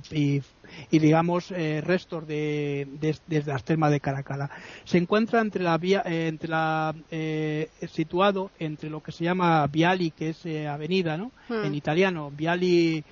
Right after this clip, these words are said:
Speaker 1: eh, delle Terme de Caracalla, que es, eh, la via-, la avenida de las Termas de Caracalla, y la Viali del Aventino, ¿no? Que es otro de los, eh, también colinas importantes. Eh, el, el horario también,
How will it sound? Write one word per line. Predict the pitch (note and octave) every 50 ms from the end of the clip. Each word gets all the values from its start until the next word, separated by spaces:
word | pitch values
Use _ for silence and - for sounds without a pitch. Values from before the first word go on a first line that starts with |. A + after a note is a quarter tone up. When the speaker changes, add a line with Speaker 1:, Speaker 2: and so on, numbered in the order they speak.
| - - - - -
Speaker 1:
eh, | F3 D#3+ D#3 D#3 D3+ D3+ D3+ D3+ D3+ D3+ D3 D3
delle | D#3 D3+ D#3 D#3 D#3
Terme | - F#3 F3 F3+ F3 E3+
de | D#3+ D#3+
Caracalla, | - - D#3+ D#3 D#3+ - G3 G3+ G3 F3+ F3 F3
que | - E3 D#3 D#3+
es, | D#3+ - - E3+
eh, | D#3 D3+ C#3+
la | C#3+ C#3
via-, | C#3 D3+ D3+ - -
la | D3+ D3 D3 C#3+ C#3 C#3
avenida | C#3 C#3 D#3 D#3 D#3 D#3+ E3
de | D#3+
las | D3+ C#3+
Termas | - - E3+ D#3+ D#3+
de | D#3+
Caracalla, | - E3 E3+ E3+ - G3 G3 F3+
y | E3+
la | D#3 D3+ D3+
Viali | D3+ D#3 D#3 D#3+ D#3+ D#3+
del | D#3+ D#3+ D#3 D3+
Aventino, | D3 D3 D3+ D3 D3 D3 C#3+ - F3+ F3 D#3+ D3
¿no? | D3+ E3
Que | - - D3+
es | D3 - - - - - - -
otro | - E3 D#3 - E3
de | D#3 D3+
los, | D#3 D3 - - -
eh, | D#3 D3+ D3+ D3 C#3+ D3 D3 D3 C#3
también | - D3 D3 D3+ D#3 D3+
colinas | - D3 C#3+ D3+ D3+ D#3 D3 -
importantes. | D#3 D3+ C#3+ D#3 D3+ D3+ - D#3 D3 D3 - - D3+ - - - - - - - - - - -
Eh, | - E3 D#3 D#3 D#3 D#3 D#3 D#3 D#3+ - - -
el, | E3 D#3+
el | F3 - E3 D#3+ D#3+
horario | D#3+ E3+ F3+ G3 G3 G3 F3+
también, | D#3+ D#3+ D3+ D#3+ F3 F3+ E3+ D#3 D3+